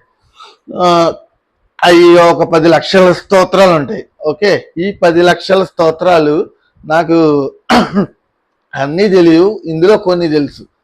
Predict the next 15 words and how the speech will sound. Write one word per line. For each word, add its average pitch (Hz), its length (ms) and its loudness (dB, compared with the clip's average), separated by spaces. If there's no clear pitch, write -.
ఓకే, 147 380 0
ఈ 202 140 -2
పది 190 260 0
లక్షల 190 360 -2
స్తోత్రాలని 185 880 -4
ఏ 180 200 4
స్తోత్రం 190 520 -2
పుస్తకం 185 400 -6
తీసుకున్నా 180 400 -4
సరే 180 240 0
ముప్పై 170 360 -4
పేజీల 165 340 -2
మించి 175 280 -6
ఎక్కువ 151 240 -4
ఉండదు. 123 380 -6